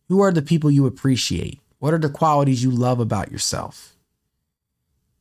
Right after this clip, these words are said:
These are all questions that help discover who you are, who you want to be. What do you dream? What do you want to become? And once you have that,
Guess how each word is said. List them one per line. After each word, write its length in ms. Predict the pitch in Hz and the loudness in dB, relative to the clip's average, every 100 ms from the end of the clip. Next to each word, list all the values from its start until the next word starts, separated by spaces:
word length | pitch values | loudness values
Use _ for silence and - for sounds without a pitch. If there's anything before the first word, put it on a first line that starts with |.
| - | -2
These 260 | 151 165 | 0 2
are 80 | 156 | 2
all 200 | - 151 | 2 0
questions 520 | 143 - 147 139 131 | 0 0 0 2 0
that 160 | 127 113 | 0 -4
help 240 | 131 135 | -4 -4
discover 540 | - 120 - 143 127 113 | -4 -6 -2 -2 0 -4
who 320 | - 156 151 | -4 0 2
you 240 | 139 160 143 | 2 2 0
are, 380 | 120 76 113 - | -2 -4 -6 -2
who 140 | 156 | 0
you 180 | 143 165 | 2 2
want 240 | 147 131 | 2 0
to 80 | - | -2
be. 360 | 113 123 92 - | -2 -2 -4 -6
What 220 | 127 135 | -6 -4
do 80 | 147 | -2
you 240 | 139 165 | 2 2
dream? 440 | 151 135 139 110 110 | 2 2 2 2 0
What 180 | 143 143 | -2 0
do 60 | |
you 180 | 139 160 | 2 2
want 160 | 160 135 | 2 2
to 60 | |
become? 520 | 110 117 - 104 - - _ _ _ _ _ _ _ - | 0 -4 -4 -6 -8 -14 _ _ _ _ _ _ _ -6
And 160 | 127 | 0
once 220 | 139 151 156 | 2 2 2
you 100 | 139 | 0
have 300 | 131 135 127 | 2 0 -2
that, 300 | 104 98 | -2 -4